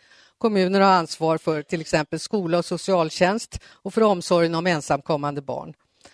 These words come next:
Landstingen har ansvar för hälsoundersökningar för alla asylsökande och för viss hälso- och sjuk-, för viss, eh, sjuk- och tandvård. Och de här myndigheterna arbetar, som Robert sa, enligt ansvarsprincipen,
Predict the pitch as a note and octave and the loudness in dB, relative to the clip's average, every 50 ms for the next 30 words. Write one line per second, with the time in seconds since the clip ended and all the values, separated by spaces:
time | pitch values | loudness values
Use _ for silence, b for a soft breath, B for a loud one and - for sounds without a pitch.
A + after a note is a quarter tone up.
0 | b b b F#3+ G3+ F#3 E3+ D#3 - - D#3+ E3 E3+ F3 F3 E3+ D#3+ - - E3 | b b b 2 2 2 2 0 -4 -4 -4 -2 0 2 2 2 0 -2 -2 -2
1 | E3+ - F#3+ F3+ G3 G3 E3+ D#3 - - E3 E3 D#3+ D#3+ - - F3+ F3 E3 - | 0 0 2 4 4 4 2 2 -2 -4 -4 -4 -4 -6 -6 -2 -2 -2 -2 -2
2 | _ - F3+ F3+ - - F#3+ F#3+ F3+ E3+ D#3+ E3 F3+ - - G3 F3 D#3+ - - | _ 0 0 0 2 2 2 2 2 2 2 0 0 0 -2 -4 -4 -4 -6 -4
3 | - F3 E3+ - - F3 F3 F3 F3+ F#3 F3+ E3+ - - F#3+ D#3+ E3+ D#3 - - | -4 -4 -4 -2 -4 -4 -4 -2 -2 -2 -2 -2 -4 -4 -4 -4 -4 -4 -2 0
4 | F#3+ F3 D3 C#3 - - D3+ C#3+ - E3+ D3+ C#3 - _ _ _ _ - - - | 0 0 0 -2 -4 -8 -10 -8 -6 -8 -8 -8 -10 _ _ _ _ -18 -10 -4
5 | F3+ F3+ D#3+ - - - E3 D#3+ D3+ - - F3 D#3 C#3+ - - D#3 - - F3+ | -2 -2 -2 -2 -2 -2 -2 -2 -2 -2 -4 -4 -4 -4 -6 -10 -8 -4 -2 -2
6 | F3 D3 C#3 C3+ C#3 F3+ G3 D#3+ C#3 - - b b b b b b b b b | -2 -2 -4 -8 -8 -6 -6 -4 -6 -6 -10 b b b b b b b b b
7 | b b b b b b b b b b b b b b b b b - A3 A3+ | b b b b b b b b b b b b b b b b b -4 0 2
8 | A3+ A3+ A#3 A#3 A#3+ A3+ G#3 G3 G3 G3 G3 - - G3+ G3 D3+ F#3+ G3 F#3 E3+ | 4 4 4 2 2 0 2 2 4 4 4 2 2 2 2 4 4 2 2 2
9 | E3 F3 F3+ F#3 - G#3+ G#3 - A3+ G#3+ G#3 G3+ G3 F#3+ G#3+ - - - F#3+ F#3 | 2 0 0 2 2 0 0 0 -2 -2 0 0 0 0 -2 -4 -2 0 2 2
10 | G3 G#3+ G#3+ G#3 G3+ F#3+ F#3 F#3+ - - - - F#3 F#3 E3 - - - C#3 C#3+ | 4 4 4 2 2 2 0 -2 -4 -4 -2 0 0 0 0 -2 -4 -6 -6 -6
11 | - - - C3+ B2+ C3+ - - C#3+ B2+ D3 - _ - A#2+ - | -6 -10 -10 -10 -8 -8 -8 -8 -10 -10 -12 -12 _ -12 -12 -12